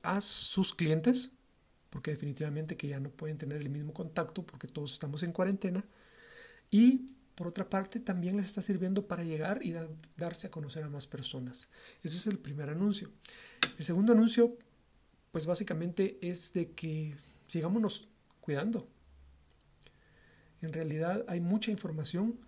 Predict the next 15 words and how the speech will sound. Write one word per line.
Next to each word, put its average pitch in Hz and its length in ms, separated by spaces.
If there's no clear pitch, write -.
mucha 180 320
información 180 680
que 160 180
a 156 60
veces 170 240
no 196 100
se 202 120
entiende. 196 460
Pero 165 300
una 170 460
de 208 80
las 185 100
cosas 196 220
que 156 120
yo 175 200